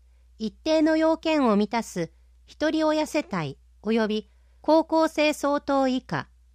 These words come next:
一定の障害を有する場合は二十歳未満の児童がいる世帯に、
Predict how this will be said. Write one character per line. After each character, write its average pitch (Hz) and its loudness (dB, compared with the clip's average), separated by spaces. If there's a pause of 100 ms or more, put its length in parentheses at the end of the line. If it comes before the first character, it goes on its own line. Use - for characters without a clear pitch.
(160)
一 196 -8
定 277 -2
の 269 2
障 262 -2
害 247 2
を 240 0
有 240 -2
す 269 -8
る 233 -2
場 147 -4
合 147 -4
は 139 -8
二 175 -2
十 233 -2
歳 220 -2
未 202 2
満 135 -4 (680)
の 196 0 (300)
児 311 0
童 302 2
が 196 0
い 175 -2
る 226 0
世 233 -6
帯 175 -2
に、 131 -6